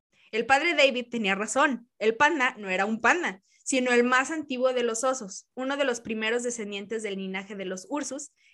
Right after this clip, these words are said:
que se separó del resto hace unos veinte millones de años. Pero el nombre de panda ya se había establecido, favoreciendo su idealizada peculiaridad, y es por eso que el nombre científico del panda gigante es Ailuropoda melanoleuca.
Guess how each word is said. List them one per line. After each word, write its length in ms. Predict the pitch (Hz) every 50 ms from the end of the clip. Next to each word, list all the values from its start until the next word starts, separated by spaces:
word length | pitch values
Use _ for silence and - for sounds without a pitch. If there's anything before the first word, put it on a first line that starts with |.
| _ -
que 120 | 320 339
se 80 | 381 381
separó 400 | 359 349 330 - 254 247 247 247
del 160 | 254 247 240
resto 440 | 233 233 226 226 - - 226 226 -
hace 340 | 208 214 208 - 247 220 - -
unos 300 | 240 226 233 220 214 - - -
veinte 280 | 220 208 214 196 208
millones 420 | 208 208 190 180 175 175 185 180 180
de 100 | 196 202
años. 380 | 208 214 202 190 190 - - _ _ _ _ _ _ _ _ _ -
Pero 360 | 330 349 359 339 320 320 -
el 160 | - 240 233
nombre 280 | 233 233 233 233 247 247
de 100 | 240 240
panda 420 | 240 - 269 262 247 233 226 233 226
ya 160 | 214 208 196 196
se 120 | - 220
había 140 | 202 196 202
establecido, 800 | 202 - - 220 220 214 214 214 - 269 285 247 196 185 - _
favoreciendo 640 | - 214 214 220 214 208 - 240 220 220 233 254
su 100 | 247 254
idealizada 540 | 233 208 190 196 202 190 - 208 202 226 226
peculiaridad, 640 | 233 240 240 247 247 247 240 262 254 262 262 262 - _
y 160 | - 220 214
es 120 | 208 202 208
por 180 | - 302 294
eso 280 | 302 285 254 240 226 226
que 80 | -
el 80 | 190 185
nombre 240 | 180 175 180 185 196
científico 640 | - 247 233 226 240 240 247 247 247 - 233 233 - 185
del 200 | 180 165 165 165
panda 240 | - 175 180 196 320
gigante 540 | - 330 320 339 285 254 240 240 277 - _ _ _
es 260 | - 190 233 269 - - _ _ _ -
Ailuropoda 760 | - 202 196 190 190 190 202 214 208 277 285 294 311 339 330 - -
melanoleuca. 800 | 202 196 185 180 175 175 165 165 165 165 160 160 - - -